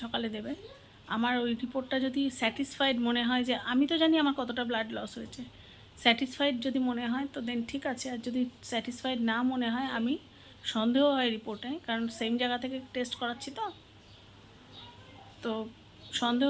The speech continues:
হয় তাহলে আমি বাইরে থেকে আবার একটা টেস্ট করে নেব। কারোর ক্যাজুয়াল অ্যাটিটিউডে মানুষের এত বড়, আর সে-, আমার না আজ কী সাংঘাতিক সেই থেকে মাথা ঘুরছে, আমি তোমাদের বোঝাতে পারবো না, ভীষণ কষ্ট হচ্ছে। আমি না এই উ-, এসে বসেছি, আমি কিন্তু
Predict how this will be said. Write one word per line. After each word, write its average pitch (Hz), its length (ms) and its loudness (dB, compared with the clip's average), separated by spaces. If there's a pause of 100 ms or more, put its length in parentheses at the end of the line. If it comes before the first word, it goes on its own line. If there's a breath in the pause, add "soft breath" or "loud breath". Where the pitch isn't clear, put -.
হয় 262 160 0
তাহলে 233 280 -4
আমি 262 180 2
বাইরে 208 220 0
থেকে - 220 -12
আবার 240 200 -4
একটা - 200 -16
টেস্ট 214 260 -10
করে 196 220 -10
নেব। 214 140 -12 (1300 loud breath)
কারোর 240 340 -2
ক্যাজুয়াল 247 440 2
অ্যাটিটিউডে 254 580 -4 (100)
মানুষের 233 420 0
এত - 160 -8
বড়, 233 200 -4
আর 233 140 -6
সে-, - 120 -6 (140)
আমার 269 240 2
না 294 60 -6 (280)
আজ 277 80 -8 (380)
কী 320 100 -8 (120)
সাংঘাতিক 294 520 0
সেই 277 160 -2
থেকে 277 140 -4 (100)
মাথা 233 220 -4
ঘুরছে, 262 240 -2
আমি 254 140 -4
তোমাদের 269 280 -4
বোঝাতে 254 340 -6
পারবো 247 280 -8
না, 262 60 -8 (760)
ভীষণ 294 280 -2 (100)
কষ্ট 262 280 -6
হচ্ছে। 247 240 -12 (920)
আমি 277 180 6
না 294 60 4 (180)
এই 285 60 4 (260)
উ-, 285 140 -2 (160)
এসে 269 160 0 (120)
বসেছি, 294 380 0 (140)
আমি 262 180 0
কিন্তু 285 160 0